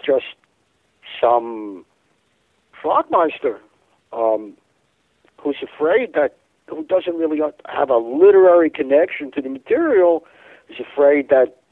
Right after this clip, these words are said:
people who are more connected to with it, uh, will make him look bad and will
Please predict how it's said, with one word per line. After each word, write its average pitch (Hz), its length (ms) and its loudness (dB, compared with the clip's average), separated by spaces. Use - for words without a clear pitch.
people 147 300 -2
who 123 240 0
are 113 120 4
more 123 280 0
connected 117 520 -4
to 113 60 -10
with 107 200 -4
it, 104 140 -6
uh, 98 260 -4
will 123 260 2
make 117 260 -4
him 98 160 -12
look 98 240 -14
bad 87 360 -8
and 107 360 -6
will 123 320 2